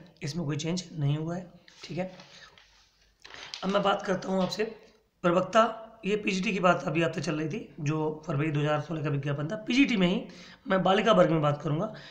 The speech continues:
कि physics में पहले चार पद थे, अब वहाँ पर तीन पद रह गए हैं, एक पद कम हो गया है। रसायन विज्ञान में पहले पाँच पद थे बालिका वर्ग में पीजीटी, अब पाँच के पाँच ही हैं, इसमें कोई change नहीं है।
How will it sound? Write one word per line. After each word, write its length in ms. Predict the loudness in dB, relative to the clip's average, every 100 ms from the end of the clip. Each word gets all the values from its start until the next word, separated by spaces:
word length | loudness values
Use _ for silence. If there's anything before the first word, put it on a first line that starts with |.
| -20 -6
कि 100 | -2
physics 320 | 0 -2 0
में 100 | 0
पहले 220 | 2 0
चार 260 | 2 2 2
पद 220 | 0 -4 -4
थे, 40 | -6 -8 -16 -6
अब 120 | 0
वहाँ 120 | 2
पर 80 | 0
तीन 220 | 0 -2 -2
पद 140 | 0
रह 120 | 0
गए 80 | 0
हैं, 100 | -2
एक 160 | -4 -6
पद 140 | -6
कम 180 | -2 -2
हो 100 | 0
गया 160 | -2
है। 120 | -2 -6 -16 -18 -6
रसायन 280 | -2 4 4
विज्ञान 280 | 4 2 4
में 100 | 2
पहले 180 | 0 -2
पाँच 220 | 2 2
पद 180 | 0 -4 -2
थे 60 |
बालिका 260 | 2 2 2
वर्ग 180 | 2 2
में 160 | 0 0
पीजीटी, 340 | 0 0 -2 -6 -12 -18 -20 -8
अब 220 | -2 -2 2
पाँच 180 | 0 0
के 100 | -2
पाँच 240 | -2 0
ही 60 | -2
हैं, 80 |
इसमें 140 | -2 -2
कोई 100 | -4
change 240 | -4 -4
नहीं 200 | -2 -2
है। 140 | -4